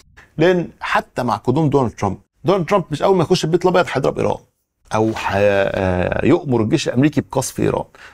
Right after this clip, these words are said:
دونالد ترامب ما زال عنده وقت إن هو يتحرك فيه في عقوبات ضخمة ضد إيران،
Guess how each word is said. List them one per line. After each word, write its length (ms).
دونالد 220
ترامب 260
ما 180
زال 180
عنده 320
وقت 500
إن 100
هو 120
يتحرك 480
فيه 240
في 160
عقوبات 340
ضخمة 460
ضد 220
إيران، 320